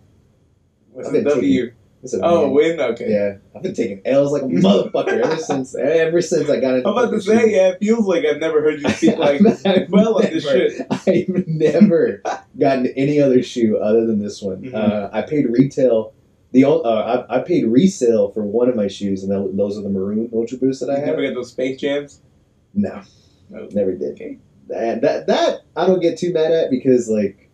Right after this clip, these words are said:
Speaker 2: I missed, like, fucking four restocks on that shit.
Speaker 1: Mm-hmm.
Speaker 2: I, I just, I, I, I dropped the ball.
Speaker 1: And Uncle Drew, like, there's at one point, like, they're just on the shelf,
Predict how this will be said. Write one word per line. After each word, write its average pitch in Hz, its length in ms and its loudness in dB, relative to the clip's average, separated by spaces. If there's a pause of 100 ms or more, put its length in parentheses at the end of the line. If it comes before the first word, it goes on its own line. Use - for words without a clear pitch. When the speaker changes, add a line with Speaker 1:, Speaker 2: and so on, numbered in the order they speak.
(120)
Speaker 2:
I 117 140 -2
missed, 127 540 0
like, 98 200 -4
fucking 110 420 -4
four 110 460 -2
restocks 104 640 -4
on 113 100 -2
that 110 220 -2
shit. 120 360 0
Speaker 1:
Mm-hmm. 131 200 -18 (180)
Speaker 2:
I, 98 320 -6
I 101 40 -4
just, 107 280 -10
I, 92 160 -12 (520)
I, 101 200 -8
I - 20 -2
dropped 160 220 -4
the 190 60 -18
ball. - 220 -16
Speaker 1:
And 175 120 -2
Uncle 214 340 4
Drew, 185 400 2
like, 143 220 0
there's 151 160 -2
at 147 120 0
one 147 200 2
point, 151 240 0
like, 123 200 -2
they're 117 140 -8
just 127 160 -8
on 131 140 -6
the 113 80 -6
shelf, 131 400 -2